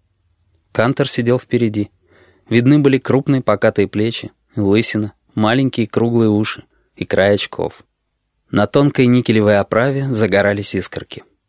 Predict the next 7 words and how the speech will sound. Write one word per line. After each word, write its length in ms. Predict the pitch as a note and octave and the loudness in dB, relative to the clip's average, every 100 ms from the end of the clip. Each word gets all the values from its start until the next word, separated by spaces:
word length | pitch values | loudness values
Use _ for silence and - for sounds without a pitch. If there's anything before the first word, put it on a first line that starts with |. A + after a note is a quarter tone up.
| _ _ _ _ _ _ _ _ | _ _ _ _ _ _ _ _
Зачем 640 | - G2+ A2 C3 - D3+ F3 | -6 0 0 0 0 2 2
он 120 | F3 | 2
носит 320 | D#3+ C#3+ C3+ | 2 0 0
очки 320 | C3+ - - | -2 -2 -2
с 120 | D3 | 0
оптическими 580 | C3+ - C#3+ - - C3+ | 0 0 -2 0 0 0
стёклами? 640 | C3 - A#2+ - F2 - | 0 0 0 -2 -6 -8